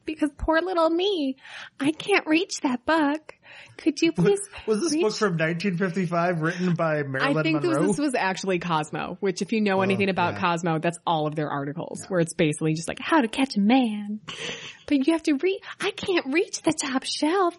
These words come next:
Speaker 1: Poor me.
Speaker 2: I had a,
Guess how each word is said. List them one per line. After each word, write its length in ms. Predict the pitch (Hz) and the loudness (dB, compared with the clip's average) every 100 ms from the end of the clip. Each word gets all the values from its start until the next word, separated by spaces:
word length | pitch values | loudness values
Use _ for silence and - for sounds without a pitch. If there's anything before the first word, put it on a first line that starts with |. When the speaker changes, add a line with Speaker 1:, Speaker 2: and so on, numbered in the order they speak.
| - | -4
Speaker 1:
Poor 320 | - 427 349 | 0 2 4
me. 600 | 311 349 427 349 311 311 - _ - | 2 2 2 2 0 -2 -8 _ -2
Speaker 2:
I 200 | 165 165 131 | 0 0 -2
had 260 | 143 202 | -4 -2
a, 400 | 190 147 131 120 | 0 -2 -2 -6